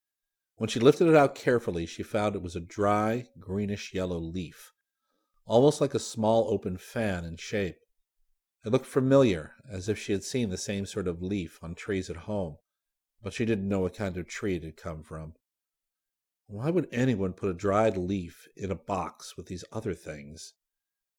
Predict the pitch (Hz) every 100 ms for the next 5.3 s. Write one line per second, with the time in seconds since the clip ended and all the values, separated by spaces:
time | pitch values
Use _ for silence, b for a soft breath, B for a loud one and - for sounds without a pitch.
0 | _ _ _ _ _ _ _ - 127 -
1 | 143 160 185 170 156 113 95 95 - -
2 | 107 101 113 107 - 123 120 107 110 107
3 | 110 101 90 95 82 90 87 90 87 -
4 | 104 95 90 85 - 104 90 85 - 104
5 | 98 76 78